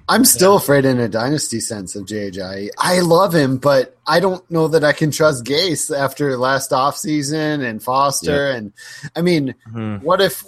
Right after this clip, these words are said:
Speaker 1: what if the clock hits and, you know, t-, like, Nick Chubb is there or Fournette
Speaker 2: Oh,
Speaker 1: is
Speaker 3: mm-hmm.
Speaker 1: there or si-, like, they're just sitting there and they're like, "Hey,
Speaker 2: You know
Speaker 1: we have,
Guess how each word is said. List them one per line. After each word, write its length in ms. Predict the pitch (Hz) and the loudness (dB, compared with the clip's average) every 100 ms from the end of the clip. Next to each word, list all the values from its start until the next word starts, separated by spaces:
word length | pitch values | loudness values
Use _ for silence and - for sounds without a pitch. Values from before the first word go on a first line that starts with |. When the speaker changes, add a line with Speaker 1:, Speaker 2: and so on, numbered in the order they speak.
| 147 | 0
Speaker 1:
what 180 | 165 | 0
if 160 | 170 - | 0 0
the 160 | 165 143 | 0 0
clock 400 | - - 156 156 | -8 -2 -2 -2
hits 420 | - 170 170 - - | 0 0 0 -4 -8
and, 280 | 123 120 | -6 -4
you 100 | 117 127 | -4 -4
know, 400 | 123 120 110 - - - - _ _ _ | -2 -2 -4 -10 -20 -20 -20 _ _ _
t-, 80 | - - - - | -8 -8 -8 -6
like, 400 | 160 135 - - _ | 0 0 -2 -20 _
Nick 300 | 143 160 160 | 0 2 2
Chubb 480 | - - 165 175 127 | -2 2 4 4 2
is 180 | 120 98 | 0 -2
there 320 | 113 104 104 | -4 -4 -4
or 320 | 107 117 117 | -6 -4 -4
Fournette 540 | 110 - 147 143 156 180 | -6 -2 0 2 4 4
Speaker 2:
Oh, 40 | |
Speaker 1:
is 140 | 147 98 | 2 0
Speaker 3:
mm-hmm. 80 | 90 | 0
Speaker 1:
there 220 | 120 117 | 0 2
or 140 | 123 | 0
si-, 180 | 127 196 - | 0 -4 -2
like, 260 | 185 175 - | 2 2 4
they're 100 | 165 | 0
just 220 | 139 147 | 2 2
sitting 220 | - 196 190 | 2 0 0
there 140 | 160 | -2
and 100 | 147 | 2
they're 120 | 143 | 2
like, 420 | 139 131 123 - - _ _ _ _ - - 175 | 4 2 0 -6 -20 _ _ _ _ -20 -18 0
"Hey, 240 | 190 180 | 4 6
Speaker 2:
You 60 | 165 | 6
know 100 | 180 | 4
Speaker 1:
we 140 | 175 | 4
have, 140 | 170 | 0